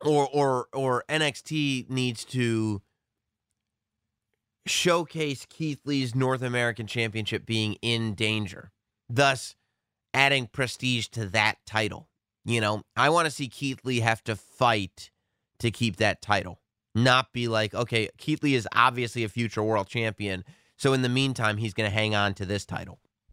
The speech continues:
That's not what N X T is about. You know, N X T is so good at, at placing value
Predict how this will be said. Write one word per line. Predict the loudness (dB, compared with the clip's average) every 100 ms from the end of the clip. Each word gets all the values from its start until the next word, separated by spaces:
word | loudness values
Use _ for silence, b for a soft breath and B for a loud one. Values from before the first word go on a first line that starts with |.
| 0
That's | 2 4
not | 4
what | 4 2
N | 2
X | -2 -6
T | -8
is | -8
about. | -6 -8 -8 _ _ _ _ _ _ _ _ _ _ _ _ _ _
You | 0
know, | 2 0 b b b b
N | 2 2
X | 2 0
T | 0 0
is | 0
so | 0 2 2
good | 0 0
at, | 0 -2
at | -4 -4 -4
placing | -2 -2 0 -2
value | 2 4 4 2 -2 -4